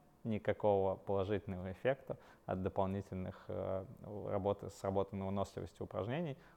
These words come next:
увы, обнаружено не было. Таким образом, мы понимаем, что это особо не зависит от возраста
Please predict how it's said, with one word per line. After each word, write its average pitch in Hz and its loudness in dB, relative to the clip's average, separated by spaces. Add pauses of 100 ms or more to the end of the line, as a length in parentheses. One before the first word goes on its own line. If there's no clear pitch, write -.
увы, 110 2 (160)
обнаружено 95 0
не 117 0
было. 127 2
Таким - -6
образом, 90 2
мы 90 -2
понимаем, 110 2
что - 0 (560)
это 110 6
особо 107 4
не 101 0
зависит 98 2
от 101 2
возраста 156 2